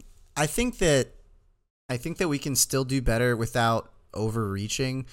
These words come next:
'cause I think it's easy for us to overreach 'cause there's always, always so many super cool things we need to do,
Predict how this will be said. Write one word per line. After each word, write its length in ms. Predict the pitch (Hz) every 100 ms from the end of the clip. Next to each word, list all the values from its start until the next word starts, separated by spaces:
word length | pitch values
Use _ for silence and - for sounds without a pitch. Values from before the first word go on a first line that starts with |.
| - -
'cause 120 | -
I 80 | 120
think 160 | 120 139
it's 160 | - -
easy 300 | 147 156 175
for 160 | 165 170
us 120 | 151
to 80 | -
overreach 520 | 143 135 123 117 107
'cause 140 | - 117
there's 100 | 120
always, 240 | 131 127
always 280 | - 127 123
so 160 | - 139
many 100 | 131
super 360 | - 139 -
cool 180 | - 160
things 240 | 147 143
we 60 | 135
need 120 | 135
to 60 | 127
do, 400 | 117 127 101 107